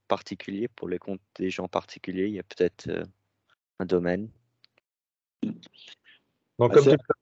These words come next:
Speaker 2: parlais, tu parlais, comment tu l'avais appelé d'ailleurs, le produit, rappelle-moi.
Speaker 3: C'est le, le MyNet C O deux.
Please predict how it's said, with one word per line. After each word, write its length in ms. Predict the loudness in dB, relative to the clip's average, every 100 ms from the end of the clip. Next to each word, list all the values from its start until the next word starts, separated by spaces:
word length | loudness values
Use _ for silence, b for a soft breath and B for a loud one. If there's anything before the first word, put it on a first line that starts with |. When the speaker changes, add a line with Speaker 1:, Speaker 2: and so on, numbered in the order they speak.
| 4
Speaker 2:
parlais, 160 | 4
tu 100 | 4
parlais, 220 | 4 6 6
comment 200 | 4 6
tu 100 | 8
l'avais 160 | 10
appelé 180 | 10 8
d'ailleurs, 240 | 6 6
le 60 | 4
produit, 240 | -2 -2
rappelle-moi. 440 | 0 2 2 0 2
Speaker 3:
C'est 80 | 6
le, 280 | 6 6 6
le 140 | 4
MyNet 420 | 6 4 6 2
C 140 | 2 2
O 80 | 6
deux. 340 | 6 6 2